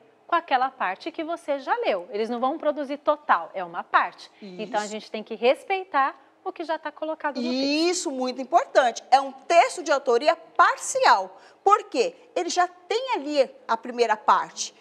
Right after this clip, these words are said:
Speaker 2: Então, eu não posso criar um, um final que não combine com aquela parte. Porque também tem texto de autoria que você faz o começo, o meio e fim. Aí sim.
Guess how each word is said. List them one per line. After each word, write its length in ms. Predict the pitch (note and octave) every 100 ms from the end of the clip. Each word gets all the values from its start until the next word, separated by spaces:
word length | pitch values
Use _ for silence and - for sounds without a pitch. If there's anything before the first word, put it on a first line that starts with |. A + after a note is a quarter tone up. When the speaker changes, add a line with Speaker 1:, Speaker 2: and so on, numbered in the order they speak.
| -
Speaker 2:
Então, 200 | C4+ F#4
eu 60 | G4
não 140 | C#5+
posso 400 | - D#4+ F#4+ F#4+
criar 380 | F#4 - C4 C4
um, 440 | B3+ A#3+ A#3+ A#3 A#3+
um 60 |
final 480 | A3+ A#3 G3+ C4 E4
que 120 | F4 F#4
não 180 | E4+
combine 640 | G4 B4+ A#4 E4 F#4 A4+ F#4+
com 80 | C#4+
aquela 300 | C#4 A#3+ A#3
parte. 400 | F#3 C#3 - - _ - -
Porque 240 | A3+ B3
também 340 | A#3+ G#3 A3 C#4+
tem 140 | D#4+
texto 340 | - B3+ B3
de 80 | A3+
autoria 480 | G#3 G#3 F3+ G3+ C#4+
que 100 | C#4+
você 280 | A#3 A#3 A3+
faz 260 | A3+ G3+
o 40 | G#3+
começo, 640 | G#3 F3 F3+ C4 A#4+ E4+
o 20 |
meio 340 | A#3 G#3+ B3 C#5+
e 60 |
fim. 360 | - A#4 B3 - -
Aí 400 | G3 E3+ G3 C#4
sim. 400 | - C5 A#3+